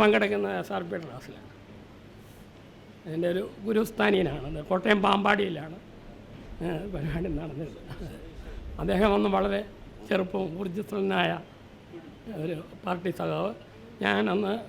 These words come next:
ഒരു മീശ മുളച്ചോടെ മാത്രം തുടങ്ങിയിട്ടുള്ള ഒരു കൊച്ചു പയ്യൻ. അദ്ദേഹം ഈ, ഇത്, ഈ പരിപാടിയിൽ പങ്കെടുക്കുന്ന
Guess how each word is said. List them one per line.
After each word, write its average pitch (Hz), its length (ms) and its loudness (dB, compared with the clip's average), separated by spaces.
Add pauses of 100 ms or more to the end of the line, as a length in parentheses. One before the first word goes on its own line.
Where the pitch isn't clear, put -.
(100)
ഒരു 202 120 0 (220)
മീശ 202 260 2
മുളച്ചോടെ 190 400 0 (160)
മാത്രം 185 320 -8
തുടങ്ങിയിട്ടുള്ള 175 500 -12
ഒരു 170 80 -10 (680)
കൊച്ചു 170 300 -6
പയ്യൻ. 180 300 0 (3000)
അദ്ദേഹം 247 300 6 (280)
ഈ, 226 40 6 (220)
ഇത്, 214 100 -2 (100)
ഈ 233 40 4 (100)
പരിപാടിയിൽ 214 440 6 (440)
പങ്കെടുക്കുന്ന 214 460 4